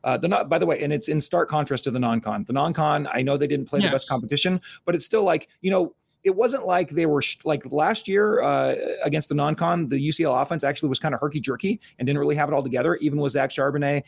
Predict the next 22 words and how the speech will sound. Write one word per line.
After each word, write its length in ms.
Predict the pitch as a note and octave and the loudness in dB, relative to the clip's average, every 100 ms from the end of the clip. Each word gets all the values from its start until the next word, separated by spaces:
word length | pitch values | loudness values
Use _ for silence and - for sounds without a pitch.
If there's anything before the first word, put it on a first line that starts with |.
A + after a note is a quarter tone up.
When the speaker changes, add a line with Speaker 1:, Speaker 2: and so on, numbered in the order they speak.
| - - | -8 -4
Speaker 1:
and 120 | B2+ | -2
D 100 | C#3+ | -2
T 160 | - | 0
R. 280 | B2+ B2+ D#3+ - _ - | 2 2 0 -6 _ -6
This 320 | C3+ A#3 - | -2 0 -2
year, 440 | D3 C#3+ C#3 C#3+ - _ _ | 0 2 2 0 -4 _ _
they 240 | C3+ G#3 G3+ | 0 2 2
were 440 | F3 F#3 F3+ - - | 2 2 4 2 -2
lights 380 | F#3+ A3 A3 | -2 0 0
out, 260 | G#3+ G3+ G3+ | 2 0 0
unbelievably 580 | F#3+ G3 G3 G#3 F3 F3+ | 0 2 2 2 2 0
good 440 | C#3 D#3+ A4 A4+ - | 2 2 2 0 -2
on 140 | C#3+ C#3+ | -4 -2
offense 400 | C3 - C3 D3 | -2 -2 -2 0
after, 260 | D#3+ D#3+ | 0 0
like, 200 | D3 C#3+ - - | 0 0 -4 -2
uh, 180 | C#3 C3 | 0 -2
three 240 | - F3+ | -2 -2
drives 380 | D3 D#3 D#3 B2 | 0 0 0 -2
against 220 | C3 - | -4 -4
Coastal 220 | D3 C#3+ | -4 -4
Carolina. 460 | C#3+ B2+ C#3 C3+ | -4 -2 0 -2